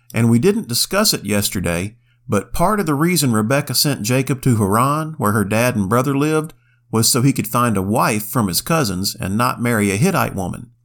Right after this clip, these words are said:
which was forbidden by the Torah, which wasn't invented yet,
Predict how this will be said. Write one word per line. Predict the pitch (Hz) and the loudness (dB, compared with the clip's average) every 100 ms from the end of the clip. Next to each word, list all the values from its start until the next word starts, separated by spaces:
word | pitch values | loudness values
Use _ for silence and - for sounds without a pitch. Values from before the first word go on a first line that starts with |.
| _ | _
which | 123 123 120 | -2 0 0
was | 104 | 0
forbidden | 104 95 156 160 123 | -2 0 0 2 2
by | 104 | 2
the | 101 | 0
Torah, | - 98 - - _ _ _ _ | -2 -2 -4 -8 _ _ _ _
which | - 113 - | -2 0 2
wasn't | 110 113 110 | 2 2 -2
invented | 104 98 123 202 101 | -4 -2 0 2 2
yet, | 101 104 - | 0 0 -4